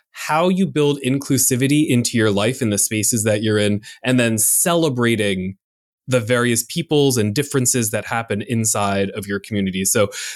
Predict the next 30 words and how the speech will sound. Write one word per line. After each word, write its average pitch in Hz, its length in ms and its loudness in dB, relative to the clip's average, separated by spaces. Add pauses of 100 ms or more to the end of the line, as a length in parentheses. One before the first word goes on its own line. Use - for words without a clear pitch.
be 277 120 6
inclusive 247 440 2
of 202 120 2
genders. 147 400 0
You 120 60 0
know, 117 60 2
we 143 80 4
have 156 100 2
an 165 60 2
episode 151 520 2
recently, 113 560 2
like, 95 160 0
w-, 117 240 -4
what 143 320 0
are 170 80 2
some 156 180 0
of 151 60 0
the 147 80 -2
potential 147 420 -4
issues 139 300 0
of 120 100 -2
saying 113 280 -2
guys 113 520 0
when 117 100 -4
you're 107 120 -6
talking 110 380 -6
to 110 120 -4
a 104 60 0
group 110 260 -4
of 104 140 0